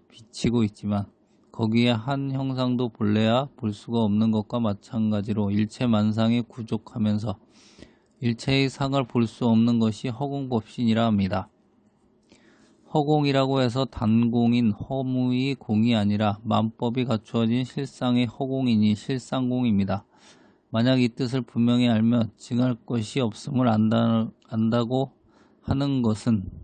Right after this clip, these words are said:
무엇을 증한다고 하니 손을 잡거나 돌덩이를 쥐듯이 잡을 수 있는 것인 줄 알면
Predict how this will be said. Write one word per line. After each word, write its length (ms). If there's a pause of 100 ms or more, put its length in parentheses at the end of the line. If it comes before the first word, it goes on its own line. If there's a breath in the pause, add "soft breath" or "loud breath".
무엇을 480
증한다고 760
하니 340 (640 loud breath)
손을 560
잡거나 480
돌덩이를 680
쥐듯이 800
잡을 400
수 180
있는 300
것인 500
줄 220
알면 400